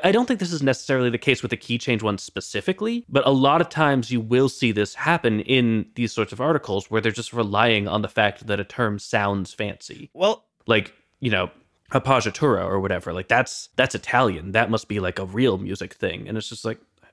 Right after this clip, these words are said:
Speaker 1: it, it's a note that, it's like a non-harmonic tone on a emphasize. Actually, I should not try and define an appoggiatura. That's a whole thing. So if you have a different definition, don't at me.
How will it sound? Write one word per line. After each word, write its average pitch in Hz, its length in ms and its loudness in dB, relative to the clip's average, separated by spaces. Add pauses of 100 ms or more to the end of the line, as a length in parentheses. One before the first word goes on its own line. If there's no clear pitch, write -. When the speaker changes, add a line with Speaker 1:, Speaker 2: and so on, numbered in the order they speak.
Speaker 1:
it, 123 140 -8 (220)
it's 123 200 -6
a 117 60 0
note 101 360 -2
that, 98 220 -4
it's 110 160 -6
like 113 100 -6
a 107 60 -2
non-harmonic 104 580 -2
tone 104 380 -4
on 98 120 -10
a 98 120 -12 (120)
emphasize. 104 480 -6
Actually, 127 460 2
I 127 140 4
should 113 280 0
not 113 220 4
try 107 220 2
and 98 100 0
define 104 300 0
an 98 80 -2
appoggiatura. 98 680 -2
That's 131 220 -4
a 104 80 0
whole 110 640 2
thing. - 460 -4 (140)
So 92 480 0 (120)
if - 180 -8
you 151 60 4
have 143 100 4
a 135 40 0
different 135 300 2
definition, 123 640 0 (920)
don't 117 200 2
at 95 220 -2
me. - 220 -10